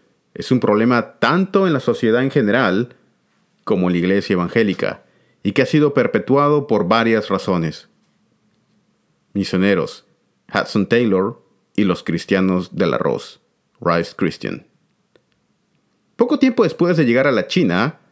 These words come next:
Hudson Taylor, el famoso misionero inglés, se dio cuenta de que habían creyentes que iban a los servicios dominicales de la iglesia no porque estuvieran interesados primariamente en la palabra de Dios,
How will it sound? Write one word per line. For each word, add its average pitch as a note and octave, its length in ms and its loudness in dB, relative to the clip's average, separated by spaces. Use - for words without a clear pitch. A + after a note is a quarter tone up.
Hudson C3 400 0
Taylor, B2 560 0
el F#2 120 -2
famoso E2 420 -2
misionero E2+ 440 0
inglés, G2 480 0
se - 180 0
dio B2 160 2
cuenta B3+ 260 2
de D3 140 0
que B2 60 0
habían D3+ 260 2
creyentes B2 840 0
que A#2 80 2
iban C#3+ 300 2
a - 20 0
los G#2+ 140 0
servicios A#2+ 680 0
dominicales G#2+ 720 0
de A2+ 60 2
la G2 60 2
iglesia G2+ 640 0
no D3+ 260 0
porque C4 200 0
estuvieran F3 460 2
interesados D#3 760 0
primariamente C3+ 760 2
en B2+ 60 2
la G#2+ 140 0
palabra G2+ 320 2
de E2+ 80 0
Dios, G#2 480 0